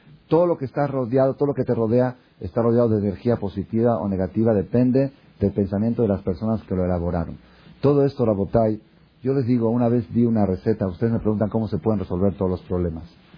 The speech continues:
Si una persona de Mashal conoce, una señora conoce a una vecina que tiene muchos problemas de Shalom Bayit. ¿Por qué digo vecina? Porque realmente los primeros que se enteran son los vecinos.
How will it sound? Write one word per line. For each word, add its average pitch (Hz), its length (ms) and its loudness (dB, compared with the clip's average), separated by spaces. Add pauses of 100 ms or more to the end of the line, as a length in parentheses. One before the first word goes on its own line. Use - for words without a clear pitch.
(280)
Si - 120 -4
una 165 140 4
persona 131 360 0
de 117 80 2
Mashal 104 540 0 (420)
conoce, 104 600 0 (1400)
una 120 180 2
señora 110 340 2
conoce 101 580 0 (320)
a - 80 -4
una 110 180 2
vecina 95 600 -2 (1500)
que 127 80 -6
tiene 113 200 4
muchos 110 340 0
problemas 95 400 2
de 82 60 -6
Shalom 82 320 -6
Bayit. 78 200 -6
¿Por 95 140 -4
qué 113 80 0
digo 104 200 2
vecina? 87 360 -4
Porque 92 200 -10
realmente 107 260 -4
los 95 120 -2
primeros 104 260 -2
que - 60 -14
se 90 60 -6
enteran 85 420 -4 (1300)
son 87 160 0
los 85 140 2
vecinos. 76 300 -4